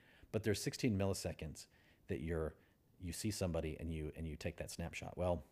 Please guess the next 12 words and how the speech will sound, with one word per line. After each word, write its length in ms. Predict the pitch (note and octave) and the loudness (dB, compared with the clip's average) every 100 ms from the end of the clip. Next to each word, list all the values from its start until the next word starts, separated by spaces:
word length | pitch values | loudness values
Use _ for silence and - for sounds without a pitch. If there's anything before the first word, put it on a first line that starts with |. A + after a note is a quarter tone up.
| _ _ _ _ _ _ _ _ _ _ _ - _ _ _ _ _ _ _ _ - | _ _ _ _ _ _ _ _ _ _ _ -20 _ _ _ _ _ _ _ _ 0
at 180 | G#2+ - | 0 4
that 220 | G#2 - | 2 2
point, 600 | - D#3+ B2 E2+ - - - | 2 4 6 2 -2 -10 -4
you 180 | F#2 | -2
either 520 | F2+ F#2+ F2 E2+ D#2 D2+ - _ _ _ - _ _ _ - | 0 0 2 2 2 -2 -12 _ _ _ -20 _ _ _ -4
<laughs> 100 | B2 G2+ - - - _ - - | -2 -2 -4 -20 -20 _ -20 0
overcome 920 | A2+ A#2+ G#2 G2 - - C#3+ F#2 F2 F#2+ - - - - - | 6 6 6 0 0 4 6 6 4 0 -4 -20 -20 -20 -4
their 460 | E2 F2+ E2+ E2 - - _ _ _ _ - | 4 6 6 4 -2 -14 _ _ _ _ -2
judgment 460 | F#2 E2 E2 F#2 - - | 2 2 2 -2 -4 2
or 280 | G#2+ G#2 G2+ | 6 8 8
you 580 | E2+ F2+ F#2 F#2 F2 E2 - - - _ _ _ _ _ _ | 4 0 2 4 2 -2 -12 -20 -20 _ _ _ _ _ _
confirm 760 | - G2 E2+ - G#2+ G2+ D2 C#2 | -2 0 0 2 4 6 4 -2